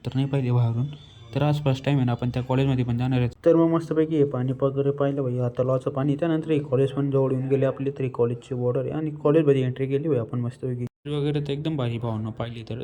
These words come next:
त्यानंतर आपल्या म्हशीला पण आवडली आणि तर डॅममध्ये गेलो आपण.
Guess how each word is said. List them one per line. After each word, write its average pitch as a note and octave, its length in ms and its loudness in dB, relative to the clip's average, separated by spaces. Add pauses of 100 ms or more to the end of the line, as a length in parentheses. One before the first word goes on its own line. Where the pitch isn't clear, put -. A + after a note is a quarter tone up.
त्यानंतर D3 320 0
आपल्या C#3 220 -4
म्हशीला C#3+ 260 0
पण B2 160 -4
आवडली A#2+ 280 -2
आणि B2 300 0 (100)
तर B2+ 140 0
डॅममध्ये B2+ 420 0 (260)
गेलो A#2+ 200 0
आपण. A#2+ 200 -4